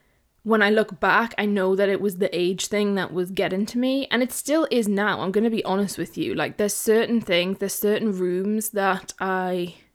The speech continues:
may kind of exist in or w-, walk into, and I know that it's a, a factor. Now, what I wanna say to you, this is the reason that this is a business mis-, mistake is because I've also been on the other end of it, of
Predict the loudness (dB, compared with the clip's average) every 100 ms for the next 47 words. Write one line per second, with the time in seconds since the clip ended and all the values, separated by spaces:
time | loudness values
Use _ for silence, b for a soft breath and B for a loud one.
0 | _ -2 -2 -2 -6 -6 -6 -6 -6 -8
1 | -4 -2 -2 -2 -2 -4 -6 -14 -14 -4
2 | 2 2 2 -2 -2 0 0 0 -2 0
3 | 2 4 2 0 -2 -4 -4 -6 b b
4 | b b b b b b -8 -2 0 -2
5 | -4 -6 -6 -2 0 0 2 2 2 2
6 | 2 0 0 -2 -2 -6 -4 -4 -4 -6
7 | -10 -4 -4 -2 0 0 0 0 0 -2
8 | 0 2 2 0 -2 -4 -10 -12 -14 -8
9 | -4 -4 -2 -2 -2 -2 -6 -12 -20 _
10 | _ -2 0 0 0 2 0 0 B B
11 | B B -2 2 4 4 2 0 0 0
12 | -2 -2 0 2 2 0 -4 -6 -6 -10
13 | -4 -2 -4 -6